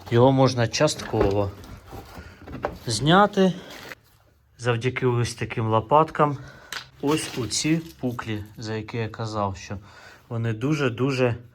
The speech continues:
погано виймаються, і їх можна пошкодити. Не знаю, зможу я їх поставити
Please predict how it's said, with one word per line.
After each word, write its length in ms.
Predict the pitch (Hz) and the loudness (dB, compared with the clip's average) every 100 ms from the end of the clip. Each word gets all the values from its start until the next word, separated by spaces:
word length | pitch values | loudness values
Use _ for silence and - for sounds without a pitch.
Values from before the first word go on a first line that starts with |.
| _ _ - - _ _ | _ _ -20 -20 _ _
погано 680 | 120 113 127 127 123 110 101 104 - _ | 0 4 4 4 2 0 -2 -10 -20 _
виймаються, 840 | 127 127 143 190 220 208 190 - 156 | 0 2 4 4 6 4 2 0 0
і 100 | 151 | 0
їх 260 | 196 202 | -4 -4
можна 540 | 127 139 143 139 135 131 | -2 -2 -2 -4 -4 -4
пошкодити. 960 | 131 123 - - 101 95 85 - 98 - _ | -4 -4 -6 -6 -6 -6 -10 -12 -14 -16 _
Не 140 | 123 123 | -10 -8
знаю, 520 | 123 120 101 98 92 - _ | -2 -2 0 -2 -6 -12 _
зможу 520 | 110 120 143 131 127 | -10 -4 -2 0 0
я 300 | 120 113 107 - - - | 0 0 -2 -8 -20 -12
їх 260 | 113 110 | -10 -10
поставити 920 | - 113 - - 113 110 104 107 104 | -8 -10 -6 -4 -2 -2 -6 -8 -10